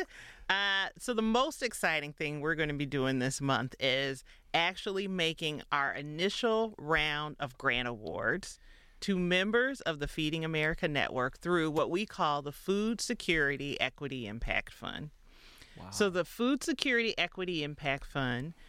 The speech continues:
Speaker 2: was, um, seeded through a donor of twenty million dollars.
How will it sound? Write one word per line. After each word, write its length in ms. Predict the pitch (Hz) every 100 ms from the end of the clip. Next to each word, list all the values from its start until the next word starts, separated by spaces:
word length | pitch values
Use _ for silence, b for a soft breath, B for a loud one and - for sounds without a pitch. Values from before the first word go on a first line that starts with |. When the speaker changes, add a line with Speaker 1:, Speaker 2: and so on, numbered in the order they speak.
| B B
Speaker 2:
was, 580 | - 160 151 143 143 139 -
um, 380 | 151 131 104 101
seeded 560 | - - 233 233 233 233
through 200 | 214 190
a 40 | 160
donor 520 | 143 160 170 175 147 -
of 180 | 156 -
twenty 240 | - 196 190
million 400 | 180 156 147 143
dollars. 480 | 135 78 170 -